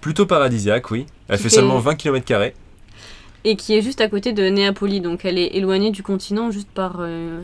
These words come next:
Speaker 2: je sais pas, une centaine de mètres, peut-être.
Speaker 1: Trois, c'est trois cents mètres en fait.
Speaker 2: Trois cents mètres.
Speaker 1: Donc on prend un bateau pour y aller en, en camping-car, on peut aussi y aller, euh, si on veut à pied, mais nous on a, on y allait en camping-car parce qu'on peut aussi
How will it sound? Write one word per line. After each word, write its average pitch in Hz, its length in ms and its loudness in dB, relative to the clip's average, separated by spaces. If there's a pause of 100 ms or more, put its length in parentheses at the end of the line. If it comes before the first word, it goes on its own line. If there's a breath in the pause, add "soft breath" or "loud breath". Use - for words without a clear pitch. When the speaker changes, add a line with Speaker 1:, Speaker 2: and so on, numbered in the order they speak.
Speaker 2:
je 175 60 -12
sais - 120 -8
pas, 214 200 -2
une 185 100 -2
centaine 190 420 -4
de 180 80 -6
mètres, 240 480 -6
peut-être. 190 120 -6
Speaker 1:
Trois, 156 240 2
c'est 117 120 -2
trois - 180 0
cents 143 140 0
mètres 110 220 0
en 101 60 -2
fait. 98 300 -6
Speaker 2:
Trois 214 160 -6
cents 196 120 -10
mètres. 156 200 -12
Speaker 1:
Donc 117 200 -2
on 120 80 0
prend 127 240 0
un 117 80 4
bateau 123 340 2
pour 110 160 -6
y 104 60 0
aller 107 240 0
en, 95 180 -2
en 104 100 -6
camping-car, 104 540 0
on 107 120 -2
peut 95 120 -8 (160)
aussi 98 380 -2
y 110 80 -2
aller, 104 220 0
euh, 92 200 -4 (1000)
si 104 260 -6
on 104 120 0
veut 107 200 0
à 104 140 0
pied, 127 260 -2
mais 107 100 0
nous 104 100 -2
on 107 120 -2
a, 92 240 -6
on 95 420 -10
y 98 40 -6
allait 101 80 -2
en 101 80 -2
camping-car 101 340 -4
parce 107 120 -10
qu'on 98 120 -4
peut 101 120 -6
aussi 101 280 -4